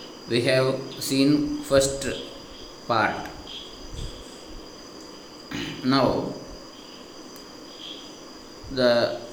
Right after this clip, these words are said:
uh, first part was the sole motive of man's existence.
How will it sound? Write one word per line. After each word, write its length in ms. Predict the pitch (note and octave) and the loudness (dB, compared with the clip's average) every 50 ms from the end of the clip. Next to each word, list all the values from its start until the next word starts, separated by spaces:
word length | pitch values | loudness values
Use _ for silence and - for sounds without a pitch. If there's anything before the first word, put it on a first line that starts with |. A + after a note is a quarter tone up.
| - - | -2 2
uh, 340 | C3+ B2+ A#2 A2+ A2+ A2+ A2 - | 4 6 6 6 6 4 2 4
first 260 | - C3+ C3 - - | 4 4 4 4 2
part 260 | D3+ C#3+ C#3 C#3 C#3+ | 4 4 4 6 6
was 320 | C#3+ D3 D#3+ - - - - | 6 6 6 6 4 2 4
the 140 | B2+ B2+ B2 | 4 4 6
sole 340 | - D#3 E3 F3+ F#3+ - | 6 8 10 10 12 12
motive 580 | D3+ C#3 C#3 C#3 D3 D3 D3 D3 - G3+ - - | 10 10 10 10 10 10 10 8 6 6 4 6
of 300 | C3 C3+ - - - - | 6 6 6 6 6 6
man's 400 | A#2+ A#2+ B2 C3+ D3+ D#3 D3 D3+ | 6 6 8 8 6 6 4 2
existence. 880 | - B2 B2+ B2 C3 C3 B2+ - - F#2 D#2+ - - - - - - | 2 2 2 4 6 4 4 4 2 0 0 0 -2 -2 -4 -4 -6